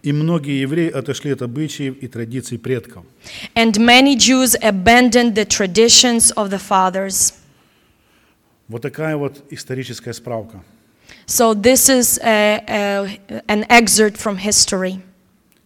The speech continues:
Speaker 1: Евреи смотрели на то, что хорошо,
Speaker 2: The Jews, uh, saw, looked at what was good,
Speaker 1: на то, что имеет внешний блеск,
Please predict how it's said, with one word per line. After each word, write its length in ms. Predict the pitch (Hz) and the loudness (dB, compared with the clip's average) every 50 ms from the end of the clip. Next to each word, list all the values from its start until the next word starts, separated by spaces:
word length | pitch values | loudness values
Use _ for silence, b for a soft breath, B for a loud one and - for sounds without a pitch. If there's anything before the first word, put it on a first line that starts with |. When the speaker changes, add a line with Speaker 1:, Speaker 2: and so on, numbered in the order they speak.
| _ - | _ -16
Speaker 1:
Евреи 340 | 117 123 127 143 156 165 151 | -14 -10 -8 -4 -4 -4 -4
смотрели 460 | - - 139 127 120 147 156 147 139 | -4 -8 -10 -8 -6 -6 -6 -4 -4
на 120 | 131 127 | -6 -6
то, 120 | 123 - 139 | -6 -8 -10
что 160 | - - 127 | -10 -10 -16
хорошо, 540 | - - 127 117 117 117 - 139 143 147 143 - - _ B B B B B 214 B | -12 -10 -10 -8 -8 -10 -10 -10 -10 -10 -10 -14 -20 _ B B B B B -8 B
Speaker 2:
The 160 | 202 247 240 | 0 2 2
Jews, 580 | 190 - 233 262 262 269 277 269 240 - - | 4 2 2 2 2 2 0 0 0 0 -2
uh, 340 | 226 226 226 220 214 214 208 | 0 0 2 2 2 0 -2
saw, 760 | 196 190 - - - - - 254 247 240 247 247 254 254 247 - - - | -4 -4 -2 -2 0 2 2 4 4 4 4 4 2 -2 -6 -14 -14 -4
looked 380 | - 220 254 254 262 262 - - - | 4 8 8 8 8 6 0 -2 0
at 180 | 233 220 - | 0 -2 0
what 200 | 214 220 214 - | -2 -4 -4 -2
was 200 | 202 214 202 180 180 | 0 -2 0 0 0
good, 400 | 175 226 226 240 240 233 240 - - _ _ _ _ _ - | 2 2 2 2 2 -2 -4 -10 -14 _ _ _ _ _ -14
Speaker 1:
на 100 | 120 117 | -14 -14
то, 140 | - - 123 | -12 -12 -14
что 160 | - - 131 | -10 -8 -8
имеет 260 | 123 131 131 123 120 | -6 -6 -6 -8 -8
внешний 400 | 123 127 131 131 123 - - 120 | -8 -8 -8 -8 -10 -10 -12 -14
блеск, 420 | 107 98 117 123 131 135 127 - | -12 -10 -8 -6 -6 -6 -8 -10